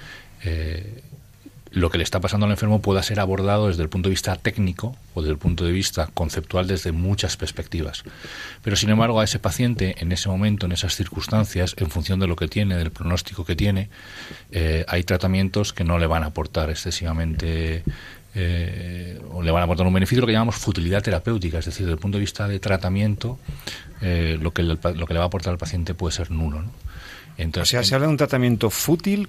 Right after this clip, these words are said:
Speaker 2: cuando lo que está proponiendo el doctor que se le aplique al paciente ya no es, ya no cabe esperar razonablemente que vaya a mejorar su situación ni su bienestar. Entonces es fútil.
Speaker 1: Sí,
Speaker 2: Y eso lo
Speaker 1: ese es el
Speaker 2: determina el
Speaker 1: concepto.
Speaker 2: doctor, y una vez que es fútil
Speaker 1: Claro, la cuestión está en quien, quien determina eso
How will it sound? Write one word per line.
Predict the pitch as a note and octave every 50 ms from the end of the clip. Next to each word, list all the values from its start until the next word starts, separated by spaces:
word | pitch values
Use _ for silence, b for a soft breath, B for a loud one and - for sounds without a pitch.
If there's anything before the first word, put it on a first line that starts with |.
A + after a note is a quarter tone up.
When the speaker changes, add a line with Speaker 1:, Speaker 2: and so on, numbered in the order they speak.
| - -
Speaker 2:
cuando | - G#2 - G2+ G3 - - - F#2 F#2 -
lo | - F#2+ G2 F#2
que | - G2+
está | F2+ - - B2+ -
proponiendo | C3+ C3 - C3 B2 B2 B2 B2 A#2 A2+
el | G#2+ G#2
doctor | G2+ G2 - - - F#2 F2 -
que | - F#2
se | - - F2
le | E2 F2+
aplique | F2+ - A2 A#2 G#2+ A#2
al | G#2+ G#2
paciente | - G2+ G2+ - C#3+ C#3 D3 C#3+ E3 E3 D#3+ B B B B B
ya | - F#2 F#2+ A2+ B2
no | C3 C3+ C#3 C3+
es, | C3 - - - - -
ya | - F#2+ A2+ A#2
no | B2 B2+
cabe | B2 B2+ B2 A#2 A#2
esperar | - - B2 A2 G#2 G2
razonablemente | G2 F#2 - G2+ G2 G#2 A#2 B2+ B2+ A#2+ A#2 B2+ D3 D#3+ D#3+ - E3+ E3 E3 B B B B B
que | B G2
vaya | F#2+ A2 B2 C3
a | B2+
mejorar | B2 G#2+ - A2 A2 B2 A2+
su | - A#2+
situación | G#2 - A2 F#2+ A2 G2 - - C#3 C#3+ D3+
ni | C#3+ -
su | - A2+
bienestar. | G2+ F#2+ F#2 F#2 E2+ - - E2 C#2+ - - -
Entonces | F#2+ F2+ A#2 C#3 C#3 D#3
es | C#3+ -
fútil. | - - - A2 F2 - E2+ D#2 D2 E2 B B B
Speaker 1:
Sí, | B - - D#3 E3
Speaker 2:
Y | - A2
eso | A#2+ - F3
lo | D#3+ C3
Speaker 1:
ese | A2+ G2+
es | -
el | F#2+
Speaker 2:
determina | F#2 G2 G2+ G#2+ A2+
el |
Speaker 1:
concepto. | A#2+ C#3 C3 - E3+ E3
Speaker 2:
doctor, | F#3 F#3+ F#3+ - - -
y | F#2+
una | G#2+ A2+ A#2+
vez | A#2+ -
que | -
es | B2 -
fútil | - D#3 D#3 D3 F3+ E3
Speaker 1:
Claro, | A#2+ A2+ G2 F#2+ F#2+
la | - G2 F#2+
cuestión | F#2 - - - - A#2+ B2
está | B2 - - C#3+
en | C#3+ C#3
quien, | - A2+ G2+ E2+
quien | - G2 F2 E2+
determina | E2+ D#2+ F2+ E2 F#2 G2+ A2 A#2 B2+
eso | C3 - - C3+ C#3+